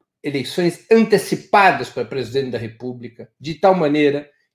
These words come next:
que o país possa ter um novo governo,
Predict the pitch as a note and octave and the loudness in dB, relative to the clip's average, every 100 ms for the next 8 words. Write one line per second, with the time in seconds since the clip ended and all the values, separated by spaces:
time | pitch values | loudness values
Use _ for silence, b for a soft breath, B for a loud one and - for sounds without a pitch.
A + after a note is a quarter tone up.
0 | _ E3 - F3 - - D#3 C#3+ - E3+ | _ -4 -2 -2 -4 -10 -8 -8 -6 -6
1 | F3 G3+ F#3+ F3+ G#3 F3+ B2 A#2 A2 G2+ | -4 0 2 6 8 6 2 -10 -14 -12
2 | G#2 F2+ G2 | -14 -16 _